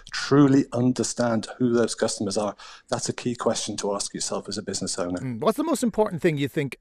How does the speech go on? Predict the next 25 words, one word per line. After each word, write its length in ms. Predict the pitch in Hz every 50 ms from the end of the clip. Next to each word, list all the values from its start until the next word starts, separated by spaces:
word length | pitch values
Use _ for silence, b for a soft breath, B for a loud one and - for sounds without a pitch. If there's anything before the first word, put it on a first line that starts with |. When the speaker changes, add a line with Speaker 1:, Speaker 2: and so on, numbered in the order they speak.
| -
Speaker 2:
a 80 | 139 131
business 480 | 107 143 139 123 120 131 120 107 -
can 300 | - - - 139 131 127
do 280 | 117 104 147 147 143 135
right 300 | 123 123 120 113 110 -
now, 200 | 135 120 107 98
given 320 | 95 - 147 143 120 131 123
that 120 | 127 123
we 120 | 120 127 123
have 120 | 123 117
all 220 | 139 170 196 202
of 40 | 208
these 140 | 170 175 147
pressures 420 | - - 135 - - - 127 110
on 100 | 123 117
the 140 | 107 110 117
outside? 340 | 113 113 117 - - 120 110
You've 120 | 113 107
got 180 | - 147 147 151
inflation, 600 | 175 170 - - 160 160 156 160 - - 143 127
you've 120 | 117 113
probably 220 | - 135 135 143 156
got 220 | - 165 143 -
your 80 | 156 143
overheads 440 | 143 147 143 143 135 143 135 127